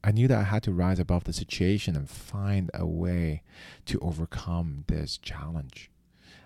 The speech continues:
I took a step back, reflect on what happened, and came up with a plan. I then realized that the only way to overcome this situation,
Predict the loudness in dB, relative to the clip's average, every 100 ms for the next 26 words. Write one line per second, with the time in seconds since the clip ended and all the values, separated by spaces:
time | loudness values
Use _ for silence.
0 | -2 2 4 2 0 0 2 2 2 0
1 | -8 -8 -6 -2 -2 -2 -2 -2 -2 0
2 | 0 0 -2 -8 -16 -20 -20 -6 -6 0
3 | 0 2 0 -2 -4 -2 -2 -2 -4 -6
4 | _ _ _ _ _ _ _ -6 0 2
5 | 4 4 4 2 -2 0 0 0 -2 -2
6 | 2 2 0 -2 -4 -4 -4 -4 -2 -4
7 | -6 -6 -4 -2 -2 -4 -8